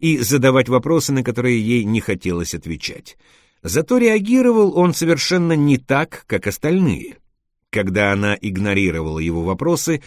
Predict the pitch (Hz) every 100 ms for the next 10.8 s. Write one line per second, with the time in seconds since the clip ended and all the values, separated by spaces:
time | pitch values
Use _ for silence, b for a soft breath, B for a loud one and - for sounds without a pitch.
0 | B B 202 196 190 165 139 127 127 113
1 | 98 92 123 120 196 185 165 185 185 170
2 | 147 - 113 98 107 101 98 98 101 110
3 | - 220 208 190 B B - 247 - 170
4 | - 123 104 127 131 110 92 87 - 87
5 | - 64 - - _ _ 78 76 73 -
6 | 160 185 160 95 64 - - _ _ _
7 | _ _ - 104 110 120 - 135 127 120
8 | 120 143 135 123 123 120 104 123 92 101
9 | 95 98 98 95 98 95 85 80 92 87
10 | 90 92 87 - 160 135 - 113